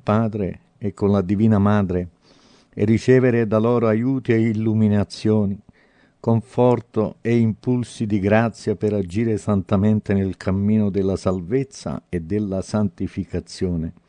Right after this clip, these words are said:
Se tutti gli uomini usassero questa rice trasmittente, c'è da credere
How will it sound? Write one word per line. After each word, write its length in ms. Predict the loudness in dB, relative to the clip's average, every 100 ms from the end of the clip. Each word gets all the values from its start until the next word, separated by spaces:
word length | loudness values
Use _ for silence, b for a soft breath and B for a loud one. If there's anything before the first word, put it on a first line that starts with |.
| B B B B B B B B B B
Se 260 | -2 -2
tutti 320 | 2 0 2 0
gli 80 |
uomini 400 | 4 4 4 2
usassero 640 | 2 0 -2 -2 -4 -4 -4
questa 400 | -2 -2 -2 -4
rice 340 | -2 -2 -2
trasmittente, 1160 | 0 0 0 0 0 -2 -2 0 0 -4 -10 -12 -16
c'è 220 | -6 -2
da 140 | -2
credere 560 | -2 -2 0 -2 -4